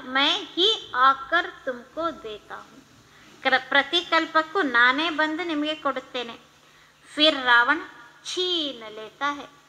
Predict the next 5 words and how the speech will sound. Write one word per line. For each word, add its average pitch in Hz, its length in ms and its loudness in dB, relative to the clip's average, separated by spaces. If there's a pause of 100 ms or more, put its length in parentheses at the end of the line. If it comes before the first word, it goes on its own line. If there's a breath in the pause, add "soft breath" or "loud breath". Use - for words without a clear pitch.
(680 soft breath)
ಆಮೇಲೆ 330 340 4
ರಾವಣನ 330 500 6
ಅದನ್ನ 320 260 2 (440)
ಕಸ್ಕೊಂಡ್ 294 420 0
ಬಿಡ್ತಾನೆ. 254 540 -6